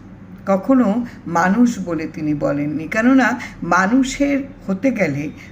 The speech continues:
মানুষের যা যা গুণের দরকার, মানুষের যা যা প্রয়োজন, তা আমাদের কারোর মধ্যে নেই। আমরা ভীষণ বন্ধনে আবদ্ধ সব সময়, যার জন্য আমাদের ভাগ্যকে আমরা কখনো মানতে পারি না।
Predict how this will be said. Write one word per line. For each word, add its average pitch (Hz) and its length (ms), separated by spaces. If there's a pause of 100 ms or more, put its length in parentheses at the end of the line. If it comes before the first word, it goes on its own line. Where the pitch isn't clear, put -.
মানুষের 202 720
যা 165 200
যা 190 200
গুণের 190 560
দরকার, 151 500 (320)
মানুষের 202 600
যা 165 200
যা 185 180 (100)
প্রয়োজন, 175 580 (260)
তা 185 280
আমাদের 170 400 (100)
কারোর 156 360
মধ্যে 165 420
নেই। 135 300 (520)
আমরা 233 300
ভীষণ 202 420 (120)
বন্ধনে 180 600 (160)
আবদ্ধ 170 540 (500)
সব 202 300
সময়, 147 420 (300)
যার 220 200
জন্য 254 180 (160)
আমাদের 202 480 (120)
ভাগ্যকে 175 720 (380)
আমরা 185 260 (100)
কখনো 196 460
মানতে 143 420
পারি 143 300
না। 165 160